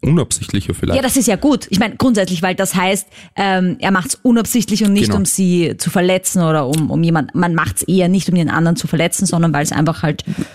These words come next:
Speaker 2: ja.
Speaker 1: Weil
Speaker 2: das
Speaker 1: gewisse Signale vielleicht nicht gesehen werden, weil man sie einfach nicht kennt und, und
Speaker 2: Mhm.
Speaker 1: annimmt, die Person ist nett oder das Gegenüber ist nett und eigentlich ist das vielleicht viel mehr.
Speaker 2: Nick Can zum Thema Betrügen. Es gibt die Paare, die sich streiten und dann Versöhnungsex haben und dann gibt's die Paare, die streiten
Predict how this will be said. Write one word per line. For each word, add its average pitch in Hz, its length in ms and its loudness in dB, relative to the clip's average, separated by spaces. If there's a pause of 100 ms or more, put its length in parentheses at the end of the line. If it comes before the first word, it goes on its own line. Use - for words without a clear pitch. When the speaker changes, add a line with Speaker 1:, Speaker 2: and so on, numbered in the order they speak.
(260)
Speaker 2:
ja. 262 220 0 (180)
Speaker 1:
Weil 123 160 2
Speaker 2:
das 120 60 -2
Speaker 1:
gewisse 127 280 0
Signale 110 480 0
vielleicht 113 300 -2
nicht 113 160 -2
gesehen 101 380 0
werden, 110 260 0
weil 104 100 0
man 104 120 0
sie 107 100 0
einfach 104 200 -2
nicht 104 260 -4
kennt 110 380 -4
und, 113 300 0
und 107 340 2 (160)
Speaker 2:
Mhm. 120 60 -4 (200)
Speaker 1:
annimmt, 110 680 -2
die - 60 -2
Person 107 400 0
ist - 160 -2
nett 104 340 -2
oder 104 180 2
das 101 160 -2
Gegenüber 117 400 2
ist - 220 -4
nett 107 340 0
und 107 300 0
eigentlich 101 340 -2
ist - 220 -4
das 98 140 -4
vielleicht 90 340 -4
viel - 140 -2
mehr. - 200 -4 (140)
Speaker 2:
Nick 277 200 2
Can 269 280 2
zum 254 120 4
Thema 269 240 2
Betrügen. 277 500 0 (140)
Es - 280 -2
gibt - 300 -4
die 285 80 2
Paare, 247 320 0
die 220 100 0
sich 196 160 0
streiten 156 720 -2
und 240 100 4
dann 180 140 -2
Versöhnungsex 220 1000 0
haben 156 200 0
und 220 120 0
dann 262 120 0
gibt's 415 180 -2
die 381 100 0
Paare, 320 280 0
die 294 100 -2
streiten 233 460 -2